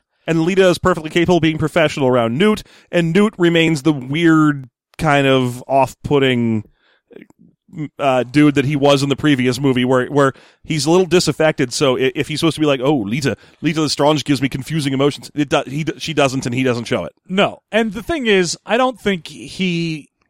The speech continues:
Speaker 2: at all thinks of Lita like that.
Speaker 1: Yeah.
Speaker 2: 'Cause he's only got eyes for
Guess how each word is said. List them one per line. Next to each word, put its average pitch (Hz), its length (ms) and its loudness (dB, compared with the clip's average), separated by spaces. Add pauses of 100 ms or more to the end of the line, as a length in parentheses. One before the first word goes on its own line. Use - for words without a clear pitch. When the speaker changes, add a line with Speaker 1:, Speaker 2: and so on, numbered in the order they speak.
(160)
Speaker 2:
at 165 160 -2
all 139 380 0
thinks 156 340 -2
of 135 140 -6
Lita 151 240 0
like 139 300 -4
that. 139 320 -4 (100)
Speaker 1:
Yeah. 113 260 0 (220)
Speaker 2:
'Cause 165 240 -2
he's 180 260 -2
only 196 260 0
got 175 280 0
eyes 170 420 0
for 151 420 0